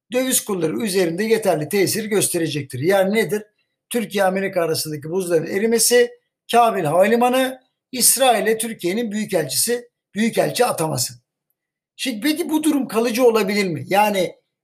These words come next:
bunlar olduğu zaman döviz kurları kalıcı olur mu? Bu şekilde devam eder mi? İstikrar sağlanır mı?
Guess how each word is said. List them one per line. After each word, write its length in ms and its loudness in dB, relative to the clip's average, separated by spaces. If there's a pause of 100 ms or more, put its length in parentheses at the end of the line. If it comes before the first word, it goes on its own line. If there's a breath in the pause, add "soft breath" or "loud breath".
bunlar 300 0
olduğu 300 -2
zaman 380 0
döviz 260 0
kurları 420 -4
kalıcı 400 -2
olur 240 -2
mu? 320 -6 (320)
Bu 60 -8
şekilde 420 -2
devam 360 4
eder 300 2
mi? 200 -6
İstikrar 520 -2
sağlanır 580 0
mı? 220 -6